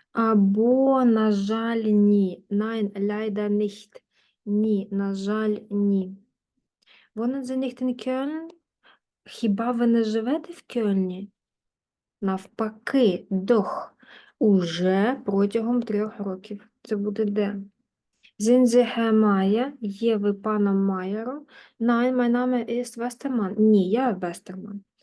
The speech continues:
Kommen Sie nicht zur Party? Хіба ви не йдете на вечірку? Як це? Іду, doch. Aber ein bisschen später,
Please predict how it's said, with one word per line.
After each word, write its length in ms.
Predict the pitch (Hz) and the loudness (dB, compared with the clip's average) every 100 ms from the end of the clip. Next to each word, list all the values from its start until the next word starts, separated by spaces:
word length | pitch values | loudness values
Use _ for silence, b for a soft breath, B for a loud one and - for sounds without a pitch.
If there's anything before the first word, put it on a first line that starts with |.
| B B _ | B B _
Kommen 280 | 240 254 254 | -2 0 2
Sie 140 | 247 | 2
nicht 320 | 254 339 - | 2 0 -4
zur 120 | 349 339 | -6 -6
Party? 440 | 339 339 - - | -8 -8 -10 -20
Хіба 360 | _ - 233 262 | _ -6 -4 -4
ви 140 | 262 | -4
не 120 | 254 254 | -4 -2
йдете 440 | 254 277 320 320 | -4 -6 -6 -8
на 160 | 311 320 | -8 -6
вечірку? 600 | 311 - 311 - - _ _ _ _ - | -6 -6 -8 -10 -14 _ _ _ _ -4
Як 220 | 190 185 | -4 -4
це? 180 | - 208 | -12 -2
Іду, 500 | - 175 170 220 339 | 0 2 2 2 2
doch. 580 | 285 165 185 254 302 - _ _ _ _ _ | 2 2 4 2 0 -10 _ _ _ _ _
Aber 320 | 208 214 214 | 0 2 2
ein 200 | 208 208 | 2 4
bisschen 320 | 208 220 - 240 | 4 2 -6 -8
später, 480 | - 254 311 - | -4 -2 0 -2